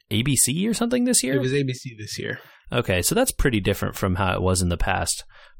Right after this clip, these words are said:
Speaker 1: But it was, mm, unbelievably boring.
Speaker 2: Yeah.
Speaker 1: It's just, like, a lot of people stretching <laughs> to fill time.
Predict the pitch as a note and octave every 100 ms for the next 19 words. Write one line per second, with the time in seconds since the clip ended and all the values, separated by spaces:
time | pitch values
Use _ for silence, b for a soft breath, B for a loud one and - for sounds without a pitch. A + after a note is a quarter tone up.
0 | - - D3 A#2+ - _ _ _ _ -
1 | D#3 D#3+ G#2 - - _ _ _ _ -
2 | C3+ C#3 C3 C3 _ D3+ E3+ D#3 C#3 C#3
3 | F3 F#3+ C3 A#2+ B2 D#3 D#3+ D#3 G#2 -
4 | - - B B B B C3+ C3 C3+ _
5 | - A#2+ D#3+ - C3 - G#2 A#2 D3+ D3+
6 | - C#3 C3 B2+ - - A#2+ - A2+ F#2+
7 | - - A#2 - C3+ A2 - A#2+ A2+ G#2
8 | A2+